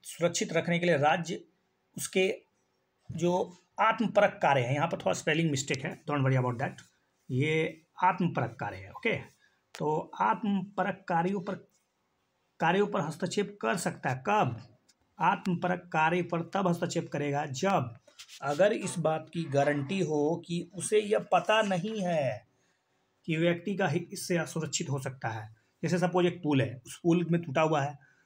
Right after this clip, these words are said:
लेकिन उसको पता नहीं है, लेकिन वो पुल पार करना चाहता है। पुल पार करने की स्वतंत्रता उसको मिलनी चाहिए, लेकिन उस व्यक्ति की सुरक्षा के लिए राज्य उस पर हस्तक्षेप करेगा,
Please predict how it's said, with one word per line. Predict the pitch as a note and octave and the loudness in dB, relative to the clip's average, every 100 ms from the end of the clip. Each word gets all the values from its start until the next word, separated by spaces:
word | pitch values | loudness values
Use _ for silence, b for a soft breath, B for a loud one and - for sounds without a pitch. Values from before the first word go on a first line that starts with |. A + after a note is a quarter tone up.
| b - | b -4
लेकिन | D3+ E3+ | 0 2
उसको | F#3+ | 2
पता | E3+ D#3+ | 2 2
नहीं | D#3+ D#3+ | 2 2
है, | |
लेकिन | D#3 F3 | 0 -2
वो | |
पुल | - E3+ E3+ | 4 4 4
पार | D#3 | 2
करना | D#3+ D#3+ | 0 -4
चाहता | E3 E3 | -2 -4
है। | |
पुल | - D3+ G3+ F3+ | -2 -2 -2 2
पार | F3 F#3 | 2 4
करने | - F#3 G3+ | 0 -2 0
की | G3+ | 0
स्वतंत्रता | G3+ G#3 G3+ A3 | 0 -2 0 0
उसको | A#3 | 2
मिलनी | A#3 B3+ | 6 6
चाहिए, | - C#3 B2 | 4 0 0
लेकिन | C#3 C#3 G#3 | -2 -4 -6
उस | D3+ | -2
व्यक्ति | C#3+ C3+ - G3+ F3 - | -2 -4 -8 -12 -10 -10
की | F#3 G#3+ C4+ A#3+ - E3+ _ _ | -6 -6 -8 -14 -16 -18 _ _
सुरक्षा | - D3 C#3 - G#3 G3+ | -4 -4 -2 -4 -2 -2
के | F#3 D#3+ | -2 -2
लिए | C#3 C#3+ E3 | -4 -6 -2
राज्य | C#3 D#3+ D#3+ | 0 0 -2
उस | E3+ | -6
पर | - E3 | -6 -8
हस्तक्षेप | D#3+ F3 G3+ | -6 -6 -4
करेगा, | B3+ B3 D#3 A2 | 0 0 0 -4